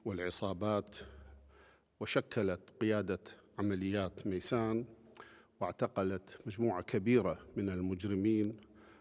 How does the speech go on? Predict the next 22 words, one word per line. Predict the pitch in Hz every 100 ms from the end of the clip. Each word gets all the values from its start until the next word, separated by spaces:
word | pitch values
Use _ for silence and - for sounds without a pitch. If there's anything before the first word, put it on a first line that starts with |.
| _ -
ومهربي | 95 98 107 101 92 101 101 -
المخدرات. | 90 90 98 82 87 87 98 107 - - - _ - - - - _ _
هذه | - 110 104 101 101 95
الإجراءات | - 107 101 110 101 - 101 98 -
الصارمة | 117 - 110 101 101 107 120 131 - - - _ _ _ _ _ -
التي | 107 107 113
اتخذت | - - - 107 107 -
من | 107 98
القوى | 95 - 107
الأمنية، | 95 95 92 101 107 110 123 - - - - _ _ _ _ -
وكان | 107 104 90 87 - - _ _ - 104 95
على | 92 95 98
رأسها | 113 - 107 98 95
إشراف | - 110 110 95 - - - - - - -
السيد | - 110 101
رئيس | 101 98 -
مجلس | 95 98 110
الوزراء | 95 92 95 104 107
في | - 98
زيارته | 98 95 92 95 107 92 92
إلى | 92 87
ميسان، | 87 - 117 110 113